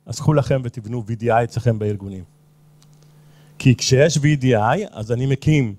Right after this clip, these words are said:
משתמשים בקלי קלות, אני מקים יוזרים, אני מקים תחנות בקלי קלות. אחד הדברים שלמדנו מהדבר הזה,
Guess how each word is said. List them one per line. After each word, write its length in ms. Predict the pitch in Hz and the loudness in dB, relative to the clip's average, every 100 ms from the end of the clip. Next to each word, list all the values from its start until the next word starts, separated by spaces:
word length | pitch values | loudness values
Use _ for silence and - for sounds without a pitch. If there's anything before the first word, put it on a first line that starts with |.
| _ _ _ _ _ _ _ _ | _ _ _ _ _ _ _ _
משתמשים 580 | 123 - 123 104 175 214 | -4 -2 -2 2 4 6
בקלי 360 | 185 - 147 160 | 4 4 0 0
קלות, 440 | - 185 170 - | -2 -2 -2 -2
אני 160 | 117 110 | -4 -4
מקים 420 | 113 - 160 147 | -10 -4 -2 0
יוזרים, 520 | 123 143 135 143 139 | 2 2 0 -2 -2
אני 120 | 107 | -2
מקים 380 | 107 - 147 143 - _ _ _ _ | -4 0 2 2 -4 _ _ _ _
תחנות 500 | 127 127 120 160 175 | -6 -4 0 0 0
בקלי 400 | 135 - 127 127 | -2 0 0 0
קלות. 460 | - 110 85 - _ _ _ - | -2 -10 -14 -18 _ _ _ -2
אחד 140 | 180 | 0
הדברים 360 | 202 151 131 160 | 0 -4 -8 -8
שלמדנו 1120 | - 120 95 _ _ _ _ 117 110 139 151 | -6 -8 -8 _ _ _ _ -4 2 2 0
מהדבר 560 | 131 110 95 87 98 131 | -2 -2 -6 -2 2 2
הזה, 240 | 151 180 | 2 0